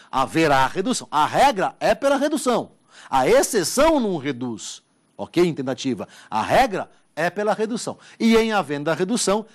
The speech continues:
a periculosidade vai ser levada em consideração, sim, mas nessa dosimetria da pena,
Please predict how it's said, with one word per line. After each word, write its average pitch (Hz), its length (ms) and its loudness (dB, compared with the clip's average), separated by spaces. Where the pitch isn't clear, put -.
a 147 160 0
periculosidade 147 840 -2
vai 160 340 2
ser 202 300 2
levada 196 440 2
em 170 60 -8
consideração, 143 760 -6
sim, 277 340 2
mas 170 180 0
nessa 170 320 -2
dosimetria 160 880 0
da 156 100 2
pena, 135 380 -4